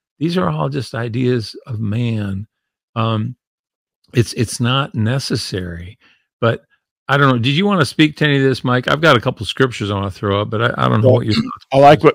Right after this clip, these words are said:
Speaker 2: what, <clears throat> I like how you're tying this in, 'cause this is the point of, of these videos, is what does the Book of Mormon teach? And, um,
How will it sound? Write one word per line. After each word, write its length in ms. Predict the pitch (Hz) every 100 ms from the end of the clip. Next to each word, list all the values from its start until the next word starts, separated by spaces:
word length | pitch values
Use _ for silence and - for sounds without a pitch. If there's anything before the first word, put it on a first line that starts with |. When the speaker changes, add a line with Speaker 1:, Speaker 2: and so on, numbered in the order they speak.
| -
Speaker 2:
what, 480 | 214 220 233 160 87 _ _
<clears throat> 160 | _
I 80 | 120
like 260 | 127 139 131
how 80 |
you're 140 | 120 101
tying 360 | - 110 104 98
this 220 | 90 -
in, 260 | 104 104
'cause 200 | 95 90 -
this 280 | - 107 113
is 120 | 107
the 120 | 98 90
point 360 | 117 107 104
of, 280 | 95 95 85 -
of 160 | 98
these 200 | 90 87
videos, 540 | 90 98 98 95 87 87
is 140 | 92
what 200 | 98 104
does 160 | 104 87
the 80 | 87
Book 200 | 98 95
of 80 | 90
Mormon 400 | 92 92 85 82 _ _ _ _ _ -
teach? 500 | 110 95 - - - _ _ _ _
And, 400 | 98 95 92 87
um, 500 | 50 90 82 62 50